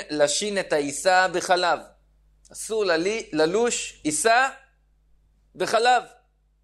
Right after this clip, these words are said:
ואם לש, בדיעבד,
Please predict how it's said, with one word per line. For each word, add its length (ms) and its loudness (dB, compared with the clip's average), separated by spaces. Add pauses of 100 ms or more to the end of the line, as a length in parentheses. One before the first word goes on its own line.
(400)
ואם 400 -4
לש, 600 -4 (400)
בדיעבד, 580 2